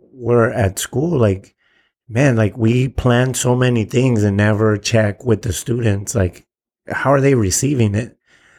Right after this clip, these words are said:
You know, and I think we're at a perfect place in, in our history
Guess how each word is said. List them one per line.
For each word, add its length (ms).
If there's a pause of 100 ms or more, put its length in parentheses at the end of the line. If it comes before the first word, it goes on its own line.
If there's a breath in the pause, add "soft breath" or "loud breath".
(300 soft breath)
You 140
know, 60
and 120
I 80
think 260
we're 140
at 160
a 60
perfect 800 (640)
place 460
in, 180
in 220
our 140
history 680